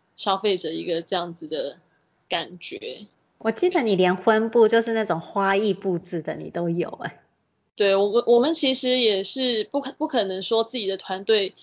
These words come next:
Speaker 1: 什么都会做，我们当然也是有合作的一些厂商，但是我其实在这过程中也是自己一直在学，像我最近也是想要去学怎么做气球。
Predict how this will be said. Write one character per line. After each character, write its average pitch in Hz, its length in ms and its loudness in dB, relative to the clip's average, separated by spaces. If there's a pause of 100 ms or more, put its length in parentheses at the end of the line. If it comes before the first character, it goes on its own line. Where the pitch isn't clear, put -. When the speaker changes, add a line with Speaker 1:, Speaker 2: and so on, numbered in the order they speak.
(260)
Speaker 1:
什 - 220 -4
么 185 80 -4
都 202 180 0
会 196 200 -2
做， 202 180 0
我 190 40 0
们 185 100 -6
当 226 140 0
然 190 200 -2
也 180 60 -6
是 220 200 -6
有 127 600 -4
合 - 220 -6
作 220 200 2
的 175 80 -4
一 190 60 -6
些 190 180 -4
厂 - 260 -8
商， 175 400 -6 (340)
但 269 200 4
是 254 480 4 (160)
我 196 160 0
其 226 180 -2
实 220 200 -2
在 247 220 4
这 240 140 4
过 226 180 2
程 190 220 -6
中 196 220 -4
也 180 80 -10
是 202 140 -12
自 202 160 -14
己 123 360 -12
一 - 100 -10
直 180 120 -12
在 190 200 -2
学， - 340 -6
像 240 180 2
我 190 60 2
最 208 180 4
近 214 120 -4
也 185 100 -4
是 202 100 -6
想 175 200 -6
要 180 80 -4
去 202 120 -8
学 175 240 -6
怎 170 140 -8
么 131 340 -4
做 190 220 0
气 185 200 -4
球。 - 380 -2